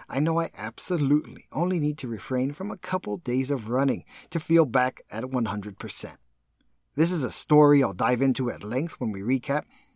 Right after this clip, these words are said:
my first stab at the Dopey Challenge next week, but I rolled my ankle with the finish line in sight during the five K. For the uninitiated, the Dopey Challenge consists of running four races in four days, a five K, ten K, half marathon, and full marathon.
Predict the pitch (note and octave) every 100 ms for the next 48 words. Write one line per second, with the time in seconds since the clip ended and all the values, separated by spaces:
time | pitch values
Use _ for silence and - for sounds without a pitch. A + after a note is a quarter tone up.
0 | _ A#2+ F#2+ - D#3 A#2+ - - B2 C3+
1 | B2 E2 C#3+ C3+ A#2+ - B2 B2 F2 C#3
2 | D3+ C3 F3 - - - - D3 D3 C#3+
3 | E3+ D#3+ E3+ A#2+ C3+ D3 C3+ A2+ - A#2+
4 | - C3+ C3 - C#3+ C#3+ - C#3 - A#2
5 | A2+ - G2+ F#2+ G#2+ G#2+ - B2 C3 C3
6 | - G#2+ - _ _ _ _ E3+ F3 G3
7 | F3+ D#3+ F#3 E3+ C#3+ A#2+ F#2 - - -
8 | _ D3 A#2 A2+ - E3 C3 G#2+ B2 C3
9 | - A2+ A#2+ - B2+ G#2 G#2+ G#2+ - -
10 | E3 D3+ C#3+ - C#3 A#2+ - A2 G2+ E2
11 | D#2 - - _ - A#2+ B2 A#2 B2 A2+
12 | A#2 _ A2 G2+ G2+ F#2+ - _ - F#3+
13 | E3 E3+ D#3 D#3 D3+ D3+ - C3 B2 G2
14 | G2 - -